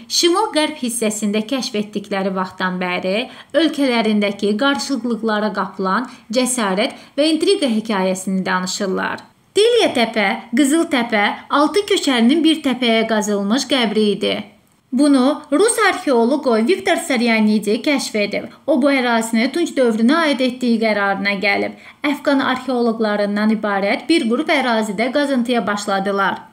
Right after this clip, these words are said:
Beşinin qadına, biri isə kişiyə aid altı məzər aşkar etdilər. Komandanın əşyaları qazmaq, inventorlaşdırmaq, qablaşdırmaq və Kabil muzeyinə aparmaq üçün çox vaxtı yox idi.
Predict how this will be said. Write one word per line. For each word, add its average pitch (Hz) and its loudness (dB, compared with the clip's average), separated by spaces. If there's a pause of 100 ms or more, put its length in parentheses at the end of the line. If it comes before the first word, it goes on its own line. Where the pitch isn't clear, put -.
(280)
Beşinin 320 2
qadına, 208 0 (400)
biri 262 4
isə 349 -2
kişiyə - 0
aid 233 -2
altı 247 0
məzər 208 0
aşkar 196 -4
etdilər. 175 -6 (380)
Komandanın 349 2
əşyaları 214 0
qazmaq, 202 0
inventorlaşdırmaq, 233 0 (120)
qablaşdırmaq 220 0 (180)
və 294 2
Kabil 330 2
muzeyinə 226 2
aparmaq 214 0
üçün 311 -4
çox 359 -2
vaxtı 226 -2
yox 208 0
idi. 196 -2